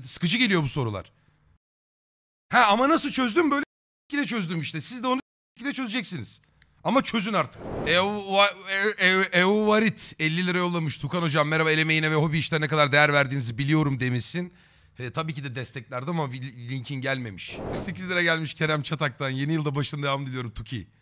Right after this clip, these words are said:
Eyvallah. Tuki mi? Kerem mi? Çatak mı? Lan! Bizim Kerem mi lan bu? Ortaokul arkadaşım.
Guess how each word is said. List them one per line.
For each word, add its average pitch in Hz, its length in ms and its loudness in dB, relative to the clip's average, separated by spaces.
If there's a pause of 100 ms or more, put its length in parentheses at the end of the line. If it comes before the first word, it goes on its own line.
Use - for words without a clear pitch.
(420)
Eyvallah. 135 540 -2 (600)
Tuki 180 260 -4
mi? 165 220 -4 (200)
Kerem 165 340 -4
mi? 165 240 -4
Çatak 165 400 -8
mı? 156 220 -10
Lan! 240 260 2 (800)
Bizim 180 200 -2
Kerem 294 320 2
mi 240 40 -2
lan 240 280 -2
bu? 214 240 -8 (240)
Ortaokul 170 420 -4
arkadaşım. 175 500 -6